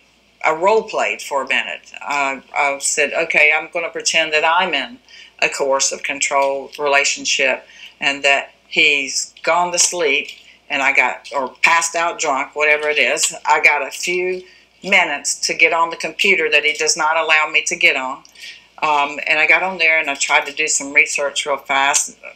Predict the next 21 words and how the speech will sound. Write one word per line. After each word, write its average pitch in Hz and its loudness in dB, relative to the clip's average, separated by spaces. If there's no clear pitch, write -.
A 139 -8
bunch 139 -2
of - -10
junk 143 2
popped - -2
up, 139 0
and 165 -4
then 151 -4
finally 156 2
I 131 0
got, 131 2
I 143 4
finally, 147 0
I 127 2
got 135 2
to 143 -6
a 131 -6
place 139 -4
where 143 0
I'm 139 -4
still 160 0